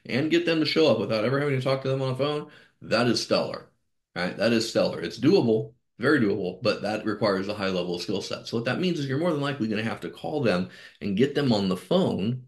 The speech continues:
And after you have them on the phone, you're gonna have to deliver enough value to them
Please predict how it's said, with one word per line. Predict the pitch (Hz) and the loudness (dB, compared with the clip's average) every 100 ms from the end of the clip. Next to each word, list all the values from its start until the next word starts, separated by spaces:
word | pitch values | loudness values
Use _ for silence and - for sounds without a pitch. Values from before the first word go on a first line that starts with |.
| _ _ _ _ _ - | _ _ _ _ _ 0
And | 117 113 | 0 2
after | 123 156 - 175 | 0 -2 0 0
you | 143 135 | 2 2
have | 131 113 | 2 2
them | 117 110 | 2 2
on | 98 95 | 2 -2
the | |
phone, | - 170 151 113 113 - - - | -2 -2 0 0 -2 -12 -20 -2
you're | 113 131 | 0 2
gonna | 143 127 | 4 4
have | 127 117 - | 2 0 -2
to | 110 | 0
deliver | 107 104 143 131 113 | 2 4 4 4 2
enough | 104 104 95 104 | 2 0 -2 -6
value | 101 110 139 180 151 101 | -4 -2 2 2 2 0
to | 92 101 | 0 0
them | 92 87 87 90 | 0 -2 -4 -8